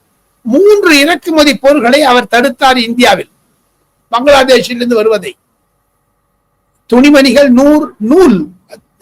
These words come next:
காட்டன், அப்புறமா வந்து இந்தியாவிலிருந்து அந்த இடத்துக்கு போகக்கூடிய சில உணவுப் பொருட்கள்.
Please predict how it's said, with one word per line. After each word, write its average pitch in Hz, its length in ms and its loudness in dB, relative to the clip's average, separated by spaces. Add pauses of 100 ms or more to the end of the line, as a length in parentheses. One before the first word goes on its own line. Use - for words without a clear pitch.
(120)
காட்டன், 262 440 -2 (1400)
அப்புறமா 262 420 0
வந்து 240 520 -2
இந்தியாவிலிருந்து 277 840 0
அந்த 233 220 -2
இடத்துக்கு 240 520 -6
போகக்கூடிய 247 460 -2
சில 247 280 -2
உணவுப் 302 360 -2
பொருட்கள். 220 400 0